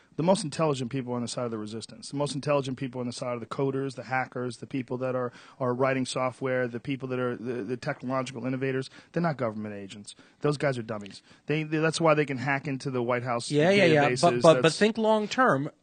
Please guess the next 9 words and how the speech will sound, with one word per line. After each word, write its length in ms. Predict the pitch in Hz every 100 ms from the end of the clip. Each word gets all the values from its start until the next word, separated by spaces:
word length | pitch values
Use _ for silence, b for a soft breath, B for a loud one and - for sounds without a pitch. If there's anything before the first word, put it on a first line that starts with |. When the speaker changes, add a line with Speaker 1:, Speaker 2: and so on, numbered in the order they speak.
| -
Speaker 2:
W-, 180 | 156 -
talk 160 | - 196
about 140 | 190
a 20 | 165
five-year-old 640 | - 175 170 151 143 135
growing 280 | 120 139 135
up 100 | 127
Speaker 1:
Mm. 60 | 139
Speaker 2:
today. 640 | 113 139 135 98 101 113